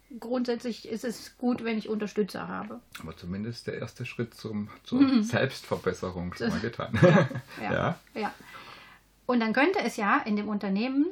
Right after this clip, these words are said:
Speaker 1: noch eine weitere Führungskraft zum Beispiel geben. Ähm, die, die sitzt zum Beispiel im Einkauf vielleicht. Ähm, und der
Speaker 2: Mhm.
Speaker 1: ist schon klar, dass der Klimawandel ökonomische Auswirkungen hat.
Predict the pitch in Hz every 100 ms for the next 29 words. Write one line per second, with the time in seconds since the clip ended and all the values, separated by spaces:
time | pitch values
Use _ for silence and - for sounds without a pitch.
0 | - 208 190 180 202 247 285 285 294 294
1 | 302 - 277 285 - 294 277 285 - 294
2 | 285 302 320 415 - - _ _ _ _
3 | _ - - _ _ 220 214 214 214 214
4 | 208 214 214 _ _ _ _ _ _ _
5 | _ - 220 214 208 208 208 202 - _
6 | _ - - _ _ - _ _ - -
7 | - _ _ _ _ _ _ 208 214 -
8 | 233 208 202 202 185 - 196 190 233 440
9 | 494 349 370 480 - - - - - -
10 | - - - - 220 220 226 240 - 247
11 | 254 - 285 - - 294 277 - 262 277
12 | 226 311 - - - - 214 233 - 262
13 | 285 285 262 262 220 214 208 202 220 269
14 | - 202 190 202 190 220 - 214 233 -